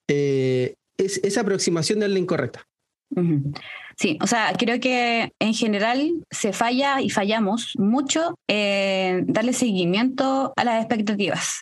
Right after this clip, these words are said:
Speaker 2: y a los objetivos. Y más aún, más atrás, fallamos mucho en establecer y evaluar un comienzo, como cuál es el punto de partida.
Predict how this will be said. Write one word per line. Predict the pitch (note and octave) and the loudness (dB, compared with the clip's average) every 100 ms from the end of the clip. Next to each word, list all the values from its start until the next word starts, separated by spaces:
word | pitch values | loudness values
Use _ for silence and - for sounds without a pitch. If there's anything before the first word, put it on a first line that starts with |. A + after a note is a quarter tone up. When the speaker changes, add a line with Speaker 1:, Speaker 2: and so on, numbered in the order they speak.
| - | -2
Speaker 2:
y | G3 | 0
a | |
los | G3 F#3+ | 0 0
objetivos. | G3 G#3 - - - - - - | 0 -2 -4 -6 -12 -16 -20 -4
Y | - | 0
más | G#3+ A#3+ | 2 2
aún, | C4 C4 D4 B3+ | 2 2 2 2
más | B3 C#4 | 2 0
atrás, | C4 C4 D#4 E4 - G3 | 0 0 0 -2 -8 -4
fallamos | - G#3+ A3+ A#3+ | 0 2 2 2
mucho | A3 C4+ C#4 D4+ D4 - | 2 2 2 0 0 -2
en | - A#3 | -2 0
establecer | A3+ G#3+ G3+ G3 B3+ B3+ | 0 0 0 0 0 2
y | |
evaluar | B3 A3+ G3 G3+ A#3 B3 - | 2 2 2 2 0 -2 -2
un | G#3+ | -2
comienzo, | G#3 F#3+ F3+ E3+ D#3+ D3+ _ _ - | 0 0 0 -2 -4 -8 _ _ -20
como | - G3 F#3+ | -6 -2 0
cuál | B3 | 0
es | C#4 | 2
el | C#4 | 0
punto | A#3 A#3+ | 0 0
de | B3+ A#3+ | 0 0
partida. | G3 F3+ E3 F3 | 0 0 -2 -2